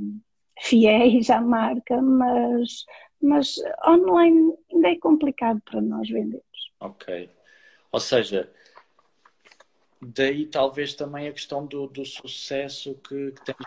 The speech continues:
Speaker 2: vindo a fazer em tudo o que é feiras internacionais, apresentações em showroom, ou seja, é a questão do,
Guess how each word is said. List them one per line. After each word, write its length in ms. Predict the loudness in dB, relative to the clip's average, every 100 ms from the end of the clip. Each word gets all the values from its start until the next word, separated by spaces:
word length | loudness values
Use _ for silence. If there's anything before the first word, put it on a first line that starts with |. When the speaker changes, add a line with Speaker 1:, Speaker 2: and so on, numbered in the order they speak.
| -16
Speaker 2:
vindo 140 | -8 -8
a 40 |
fazer 440 | -6 -6 -6 -6 -8
em 100 | -8
tudo 280 | -6 -6
o 40 | -6
que 140 | -4
é 200 | -4 -4
feiras 400 | -6 -10 -10 -10
internacionais, 880 | -14 -16 -14 -12 -10 -10 -6 -6 -8
apresentações 720 | -12 -16 -16 -14 -14 -12 -14
em 80 | -14
showroom, 500 | -6 -4 -4 -6 -6
ou 100 | -6
seja, 460 | -4 -2 -2 -4 -10 -14 -20 _ _ -4
é 180 | 0
a 40 | 0
questão 400 | -4 -8 -8 -6
do, 400 | -4 -4 -4 -6